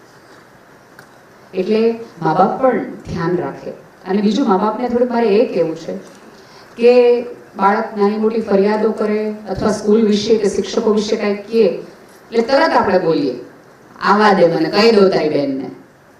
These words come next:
એ તો તુકારે કહેવાનું શિક્ષકોને બંધ કરો,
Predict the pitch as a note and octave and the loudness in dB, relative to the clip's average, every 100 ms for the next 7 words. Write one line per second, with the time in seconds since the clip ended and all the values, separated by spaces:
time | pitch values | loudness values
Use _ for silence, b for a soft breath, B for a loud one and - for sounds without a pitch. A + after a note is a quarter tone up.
0 | - _ - - - - - - - - | -20 _ -20 -20 -20 -20 -20 -20 -20 -20
1 | - D4+ E4 A#3+ C4+ D#4 D#4 D#4 C#4+ C#4 | -12 -4 -4 -2 0 2 2 2 0 2
2 | C4+ C4+ B3 A#3+ A3 F3+ D#3+ - - | 2 0 0 0 0 2 0 -2 -8